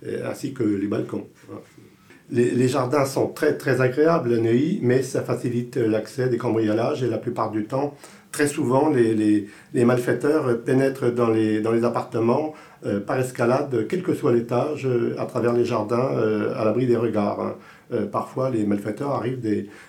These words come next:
des copropriétés mitoyennes, elles-mêmes mal, mal protégées. Donc, euh, euh, le jardin, c'est un lieu important à protéger. Les alarmes infrajoutes, c'est un disti-, un dispositif qui peut être mis en place, euh, notamment pour les appartements en rez-de-jardin,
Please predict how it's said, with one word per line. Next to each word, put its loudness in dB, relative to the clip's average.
des -4
copropriétés 0
mitoyennes, 2
elles-mêmes 2
mal, 0
mal 0
protégées. -2
Donc, -2
euh, 2
euh, -4
le 2
jardin, -2
c'est -4
un -2
lieu -4
important -4
à -6
protéger. -6
Les 2
alarmes 2
infrajoutes, 2
c'est 4
un 4
disti-, -2
un 4
dispositif -2
qui -10
peut 0
être 0
mis 6
en 0
place, 0
euh, 2
notamment 2
pour -4
les -2
appartements 4
en 4
rez-de-jardin, 0